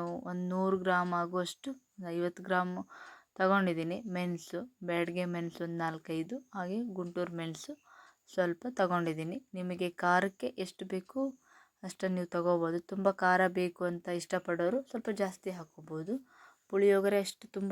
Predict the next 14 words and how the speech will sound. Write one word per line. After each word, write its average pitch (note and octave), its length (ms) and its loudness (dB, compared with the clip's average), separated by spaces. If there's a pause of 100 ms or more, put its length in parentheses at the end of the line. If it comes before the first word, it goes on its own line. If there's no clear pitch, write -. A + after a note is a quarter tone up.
(120)
ಖಾರನೂ G3+ 480 4
ಬೇಡ, F#3+ 220 2 (920)
ಸ್ವಲ್ಪ A3 240 0 (120)
ಮೀಡಿಯಮಲ್ಲಿ G3 580 4
ಇರಬೇಕು. F3 460 0 (460)
ಇಲ್ಲಿ G3 200 -4
ಸ್ವಲ್ಪ F#3 360 -4
ನಾನು F3+ 240 -4 (240)
ಕರಿಬೇವು F3+ 480 0
ಕೂಡ F3 200 -2
ಹಾಕ್ಕೊಂಡಿದ್ದೀನಿ. E3 720 -6 (640)
ಇದನ್ನು F#3+ 260 2
ನಾವಿಲ್ಲಿ F#3 400 2
ಎಷ್ಟು G3 300 -2